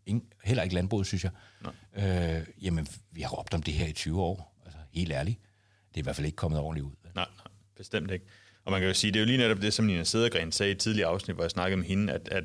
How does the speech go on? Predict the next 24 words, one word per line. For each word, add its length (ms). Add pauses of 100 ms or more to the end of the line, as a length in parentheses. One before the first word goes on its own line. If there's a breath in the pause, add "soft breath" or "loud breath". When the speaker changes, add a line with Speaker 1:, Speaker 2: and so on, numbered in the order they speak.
Speaker 2:
en 60
politiker 440
stiller 260
sig 140
op 120
på 80
en 80
ølkasse 400
og 40
siger, 180
"Jeg 80
er 40
kommet 300
her 80
i 40
dag 220
for 80
at 80
sige 160
det, 80
I 100
gerne 240
vil 100
høre." 220